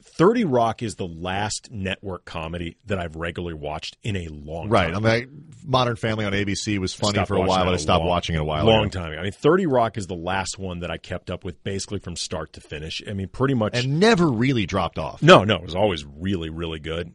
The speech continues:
Speaker 1: But, I mean, the, I've seen, you know, episodes of Blackish, and it's good, but I don't watch it regularly. Um, you know, there, I, I've heard that, uh, that, uh, sitcom with Minnie Driver, I've actually heard is good as
Speaker 2: Oh,
Speaker 1: well.
Speaker 2: right,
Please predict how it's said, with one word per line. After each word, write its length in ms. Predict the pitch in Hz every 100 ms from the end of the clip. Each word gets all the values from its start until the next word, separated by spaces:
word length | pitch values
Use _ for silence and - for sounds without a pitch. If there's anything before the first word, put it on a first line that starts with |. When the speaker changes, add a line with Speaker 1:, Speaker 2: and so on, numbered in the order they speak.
| -
Speaker 1:
But, 140 | 110
I 40 | 101
mean, 260 | 104 104 -
the, 380 | 113 98 92 - _ _ _ - -
I've 160 | 135 127
seen, 400 | - 156 151 139
you 60 |
know, 120 | 113 90
episodes 540 | 117 113 110 120 107 92
of 80 |
Blackish, 520 | 82 90 95 - 98 -
and 140 | 117
it's 140 | 95
good, 320 | 76 90 95 92
but 100 | 95
I 60 |
don't 180 | 90 92
watch 300 | 92 87 -
it 60 | -
regularly. 720 | 92 110 101 104 98 95 92
Um, 300 | - 95 95
you 80 | -
know, 80 | 120
there, 280 | 110 139 135 _ _ _ _ _ _ _
I, 80 | - - -
I've 260 | 117 123
heard 380 | - 123 123 110
that, 260 | 110 104 -
uh, 480 | 104 92 85 78 76 - _ - 98
that, 260 | 101 92 - _ _ _ _ _ _
uh, 160 | 98 90
sitcom 440 | - 117 - 98
with 100 | 95
Minnie 200 | 98 92
Driver, 500 | 85 90 87 87 90 -
I've 120 | 90
actually 300 | 87 - 87
heard 180 | 90 85
is 100 | 73
good 220 | 90 87
as 0 |
Speaker 2:
Oh, 240 | 143 131
Speaker 1:
well. 200 | 117 95 101
Speaker 2:
right, 320 | 123 104